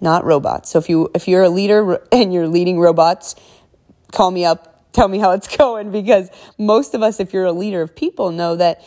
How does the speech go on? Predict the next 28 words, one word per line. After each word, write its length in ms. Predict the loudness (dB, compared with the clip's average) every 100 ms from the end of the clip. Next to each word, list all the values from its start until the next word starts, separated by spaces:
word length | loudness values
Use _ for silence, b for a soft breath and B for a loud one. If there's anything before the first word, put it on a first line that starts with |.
| b b
y-, 180 | -12 -12 _ -20
human 520 | -14 -6 -4 -4 -4
error 340 | -4 -2 0 -2
is 220 | -2 -6 b b b
a 40 | -10
part 340 | -8 -2 0
of 220 | 0 -2 -2
what 200 | 0 0
makes 240 | -2 -4
us 100 | -6
special. 580 | -6 -2 -2 0 0 0
It's 120 | -2
a 60 | -6
part 280 | -2 0 0
of 100 | 2
what 180 | 0
makes 240 | 0 -6 -6
us 140 | -6
who 100 | -4
we 180 | -2 2
are. 200 | 2 2
And 160 | -2 -6 B B B _ _
I've, 300 | 0 0 0 -2
I've 320 | 0 0 -2
been 160 | -2 0
a 60 | -2
part 300 | 0 2 2
of 200 | -2